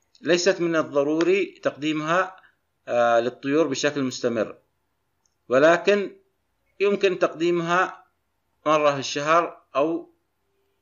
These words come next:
حسب الاستطاعة، وهي ليست وجبة ضرورية، ولكن تعت-، يعتبر المانجو، آه، مفيد للطيور. إذا استطعت تقديمه للطيور فهو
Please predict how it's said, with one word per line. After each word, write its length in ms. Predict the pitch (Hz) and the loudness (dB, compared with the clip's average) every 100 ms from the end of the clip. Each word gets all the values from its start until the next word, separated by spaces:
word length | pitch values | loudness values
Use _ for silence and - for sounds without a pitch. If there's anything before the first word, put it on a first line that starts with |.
| _ | _
حسب 360 | - 139 165 151 | -14 -4 -2 -2
الاستطاعة، 880 | 135 131 - 107 117 95 92 - _ _ _ _ 120 | -4 -6 -10 -2 0 0 -4 -14 _ _ _ _ -8
وهي 280 | 139 156 | -4 -2
ليست 400 | 156 165 185 175 | 0 0 -2 -2
وجبة 280 | 165 151 170 | -6 -2 -2
ضرورية، 760 | 170 151 135 123 117 107 95 - _ _ _ _ _ _ _ _ _ _ _ - | 0 -2 -2 -6 -6 -6 -6 -8 _ _ _ _ _ _ _ _ _ _ _ -2
ولكن 680 | 135 170 185 180 226 220 - _ _ _ _ _ _ _ _ _ _ _ _ _ | 2 4 2 2 0 0 -10 _ _ _ _ _ _ _ _ _ _ _ _ _
تعت-، 340 | 175 151 - | -2 -2 2
يعتبر 680 | 180 160 156 147 180 170 175 | 2 4 2 0 0 2 4
المانجو، 680 | 156 160 160 170 185 208 - - _ _ - | 2 0 -2 0 2 2 0 -18 _ _ -6
آه، 140 | 127 131 | 0 0
مفيد 580 | 160 208 175 160 - - | 0 2 2 2 -4 -10
للطيور. 720 | 131 - 131 147 175 - - _ _ _ _ | -10 -8 -2 2 2 0 -12 _ _ _ _
إذا 500 | 131 135 165 156 - - _ _ _ - | -6 2 4 4 2 -12 _ _ _ -10
استطعت 720 | - 151 160 156 - - - | -2 0 2 2 0 -6 -4
تقديمه 460 | 131 131 160 156 | -4 -4 -6 -4
للطيور 560 | 151 151 156 185 196 - | -6 -6 0 2 0 -2
فهو 560 | - 139 135 156 175 | -2 -2 0 2 2